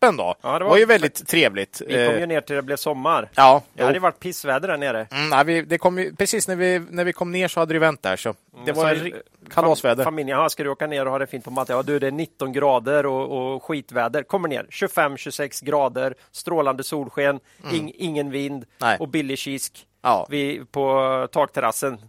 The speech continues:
Speaker 1: Mm.
Speaker 2: på hotellet.
Speaker 1: Kisk är
Speaker 2: Som
Speaker 1: ju
Speaker 2: för
Speaker 1: då
Speaker 2: övrigt också hade pool.
Speaker 1: Ja.
Speaker 2: Det var jättejobbigt.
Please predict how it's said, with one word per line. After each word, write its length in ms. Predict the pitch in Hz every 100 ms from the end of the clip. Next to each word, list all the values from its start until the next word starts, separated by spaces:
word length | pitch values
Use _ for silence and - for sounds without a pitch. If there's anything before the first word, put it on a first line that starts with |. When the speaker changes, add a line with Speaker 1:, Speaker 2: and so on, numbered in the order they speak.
| _
Speaker 1:
Mm. 200 | 127 123
Speaker 2:
på 60 | 151
hotellet. 440 | 143 123 120 127
Speaker 1:
Kisk 460 | - - 202 - -
är 60 | 156
Speaker 2:
Som 120 | 156
Speaker 1:
ju 60 |
Speaker 2:
för 60 | 151
Speaker 1:
då 60 | 156
Speaker 2:
övrigt 220 | 139 151
också 220 | 147 135
hade 300 | 139 127 117 -
pool. 400 | - 131 107 87 -
Speaker 1:
Ja. 160 | 139 131
Speaker 2:
Det 60 | 120
var 80 | 135
jättejobbigt. 720 | 135 151 - 120 135 -